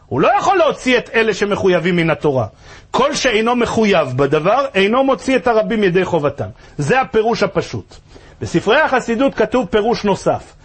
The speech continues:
כל שאינו מחויב בדבר, לא מלשון בר חיובה, אלא כל מי שהוא לא בעצמו אשם, כל מי שלא מוטלת על, עליו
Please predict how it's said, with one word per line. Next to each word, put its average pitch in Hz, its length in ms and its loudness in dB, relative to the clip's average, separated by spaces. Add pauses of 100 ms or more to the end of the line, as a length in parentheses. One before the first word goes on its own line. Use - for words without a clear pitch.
(260)
כל 277 260 0
שאינו 214 440 0
מחויב 196 500 2
בדבר, 185 460 0
לא 233 220 2
מלשון 247 560 0
בר 202 220 2
חיובה, 151 540 0 (440)
אלא 185 280 2
כל 277 200 2
מי 240 140 0
שהוא 196 360 0
לא 202 120 2
בעצמו 196 680 2
אשם, 196 600 0 (420)
כל 269 240 2
מי 247 140 2
שלא 208 320 0
מוטלת 202 540 0
על, 196 160 4 (320)
עליו 190 360 2